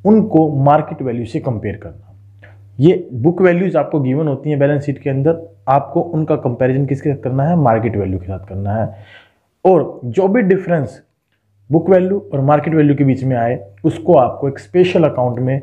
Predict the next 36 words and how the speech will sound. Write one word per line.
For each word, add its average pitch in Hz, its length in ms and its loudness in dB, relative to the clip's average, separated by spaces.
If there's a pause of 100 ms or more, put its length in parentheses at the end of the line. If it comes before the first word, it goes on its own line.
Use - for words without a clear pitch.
(160)
रिकॉर्ड 127 380 4
करना 113 240 -6
है, 127 280 -6
जिसे 135 200 0
हम 120 140 0
बोलते 107 300 -2
हैं 135 140 -2 (180)
रिवैल्यूएशन 113 760 2 (300)
अकाउंट, - 480 -6 (540)
या 196 80 6
इसको 190 260 0
हम 190 160 2 (240)
कई 175 120 4
बार 165 120 4
profit 147 360 0
and 147 160 0
loss 143 200 -2
adjustment 127 420 -6
account 98 320 -6
के 104 60 -2
नाम 98 240 -4
से 98 180 -8
भी 214 300 2 (240)
जानते 107 460 -4
हैं। 80 180 -20 (540)
तो 180 60 6
यहाँ 175 300 6
पर - 540 -2
मैं 151 160 0
बेसिक 165 380 2
रूल 170 340 6
आपके 180 220 2
साथ 180 140 -2
डिस्कस 170 340 -6
कर 165 120 -6
दूँ। 180 240 -8